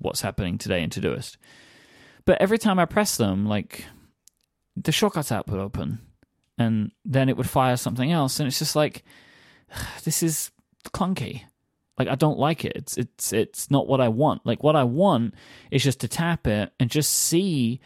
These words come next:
the U I that Todoist built for this that shows in Siri, right? Like, or, or it takes me right to where I want it to be. Like, I don't, I don't want it to open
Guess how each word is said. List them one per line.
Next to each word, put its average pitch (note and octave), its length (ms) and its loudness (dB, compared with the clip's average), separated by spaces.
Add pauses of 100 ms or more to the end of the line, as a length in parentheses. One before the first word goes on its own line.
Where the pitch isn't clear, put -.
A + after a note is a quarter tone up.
(200)
the C#3+ 100 2
U D3 260 6
I C3 580 6
that - 320 2 (340)
Todoist C#3 560 0
built D#3+ 280 6
for - 140 -4
this - 320 -2
that - 160 0
shows A#2+ 300 4
in A2+ 80 0
Siri, G2 480 -2
right? A2+ 360 0 (120)
Like, A#2 320 0 (1300)
or, C#3+ 220 6
or C#3+ 120 6
it - 80 -6
takes - 320 2
me E3 100 8
right C3 300 4
to - 100 -2
where C3 180 8
I B2 100 6
want A#2+ 260 6
it - 100 -4
to A#2+ 80 -2
be. A#2+ 360 4
Like, A2+ 180 2
I C3+ 60 6
don't, D#3 360 4 (540)
I C3+ 80 4
don't D3+ 220 4
want F#3 180 4
it D3 100 -2
to - 160 2
open D#3 500 4